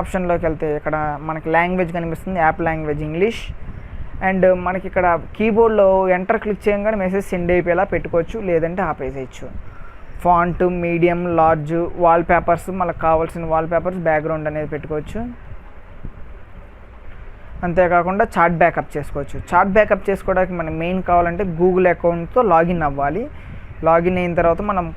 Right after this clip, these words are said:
ప్రతిరోజు బ్యాకప్ చేసుకోవచ్చు, పెట్టుకోవచ్చు అనమాట అక్కడ ఆప్షన్. లేదంటే బ్యాకప్ అనే ఆప్షన్ మనకు కావాల్సినప్పుడు వేరే దగ్గర ఇన్‌స్టాల్ చేయాలి, లేదంటే యాప్ అన్‌ఇన్‌స్టాల్ చేసేసి వేరే దాంట్లో ఓపెన్ చేయాలన్నప్పుడు బ్యాకప్ చేసుకొని మనం దాంట్లో ఓపెన్ చేసుకుంటాం అనమాట.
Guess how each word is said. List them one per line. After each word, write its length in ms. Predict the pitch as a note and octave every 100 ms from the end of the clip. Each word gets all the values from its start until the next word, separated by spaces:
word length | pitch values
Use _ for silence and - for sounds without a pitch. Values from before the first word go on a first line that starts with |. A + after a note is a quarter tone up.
| -
ప్రతిరోజు 680 | E3+ - G3 F#3 F3+ F#3+ G3 F#3+
బ్యాకప్ 280 | F3 F3 F3 F#3
చేసుకోవచ్చు, 500 | F3+ - F#3 - A3 A3 -
పెట్టుకోవచ్చు 380 | F#3 G#3+ G3 E3+
అనమాట 220 | D#3 D3
అక్కడ 120 | D3+ D3+
ఆప్షన్. 260 | D#3 - C#3 - E3+
లేదంటే 380 | E3 F3 F3 A#3 D#4 - - - -
బ్యాకప్ 320 | F3 F3 F3+ F3+
అనే 120 | F3+ E3+
ఆప్షన్ 280 | E3 - G#3 A3+ F#3+
మనకు 180 | E3+ D#3+
కావాల్సినప్పుడు 580 | D#3+ E3 E3 E3+ F#3 A#3+ G#3+
వేరే 200 | F3+ F3+ F3+
దగ్గర 340 | F3 D#3 D#3+ D#3+ D#3+ -
ఇన్‌స్టాల్ 380 | E3 - E3 D#3 D3
చేయాలి, 420 | D3+ D3+ D3 D3 D#3+
లేదంటే 340 | D#3+ D#3 E3+ F#3 D#3+
యాప్ 180 | D#3 E3
అన్‌ఇన్‌స్టాల్ 440 | D#3 D#3 - D#3+ D3
చేసేసి 420 | D3 D#3 D3+ F#3+ G#3+ - - - - - - - - - F3+
వేరే 240 | F#3+ G3 F3+
దాంట్లో 240 | F3 E3+ F3+
ఓపెన్ 220 | E3 E3+ E3
చేయాలన్నప్పుడు 580 | D#3+ D#3+ D#3 D#3+ D#3 G#3+ F#3
బ్యాకప్ 320 | E3 E3 C#3
చేసుకొని 340 | D#3+ D3+ F3+ A3+ A#3
మనం 160 | F#3 F3+
దాంట్లో 260 | E3+ E3 G3 D3
ఓపెన్ 240 | F3+ E3 D3
చేసుకుంటాం 380 | C#3+ - C#3 C#3
అనమాట. 240 | C3+ C3+